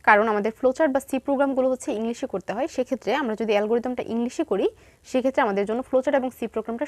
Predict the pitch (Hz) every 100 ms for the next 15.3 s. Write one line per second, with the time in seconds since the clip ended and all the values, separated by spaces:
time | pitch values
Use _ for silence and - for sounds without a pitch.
0 | - 214 190 - 156 - - _ - -
1 | 220 - 220 240 330 254 220 254 247 -
2 | 349 466 _ _ _ 247 254 277 311 285
3 | 277 294 359 269 - 254 254 240 220 202
4 | - 165 - - _ - - - - 262
5 | 339 311 - 208 233 285 302 320 302 311
6 | 277 269 277 311 330 302 208 254 254 233
7 | 185 - 196 294 285 - 226 - - 269
8 | 247 254 285 - 233 - - 208 220 294
9 | 220 202 208 190 190 277 - 160 120 _
10 | _ - - - - 285 320 240 415 226
11 | 226 262 262 294 - 294 330 320 - 185
12 | 254 247 214 202 185 190 214 170 233 453
13 | - - _ _ _ - - - 233 247
14 | 233 180 254 508 _ _ - _ _ -
15 | 214 240